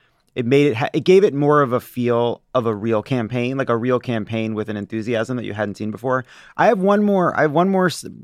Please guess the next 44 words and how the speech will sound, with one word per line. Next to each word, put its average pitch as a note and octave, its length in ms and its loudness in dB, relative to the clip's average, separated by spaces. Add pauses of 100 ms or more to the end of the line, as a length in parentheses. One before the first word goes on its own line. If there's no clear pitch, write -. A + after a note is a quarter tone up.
(340)
I, A#2 180 -8
I D#3 200 2
went G3 240 4
looking, B2 260 2
I C3 120 2
went D3 180 0
hunting, A2+ 480 -2 (160)
I B2 140 0
went B2 160 0
squinting. G2+ 500 -6 (440)
Uh, A2+ 220 4 (120)
so D3 100 -2
Politico F3 360 0
did D3 180 0
this C3 160 -2
analysis. G2+ 640 -2 (260)
Trump F3 260 0
made G3 300 0
big C#3 200 -2
gains B2 260 0
with A2 80 -6
older G#2+ 260 -4
voters. F2+ 440 -6 (140)
All - 60 -2
right, A#2 100 2
you C#3 100 0
look E3 140 2
at E3 80 -2
twenty, D3+ 280 -4 (680)
turnout's E3+ 400 2
down, A#2 240 2
fine, F#2 280 -2
but F2+ 100 -10
you B2 40 -6
look C#3+ 140 -2
at C#3+ 80 -6
the C3+ 60 -6
change C#3+ 460 -4
from B2+ 140 -6
twenty B2+ 240 -6
sixteen A2 640 -8 (400)
to C3 100 -2
twenty A#2+ 240 -2
twenty-four. F#2 540 -8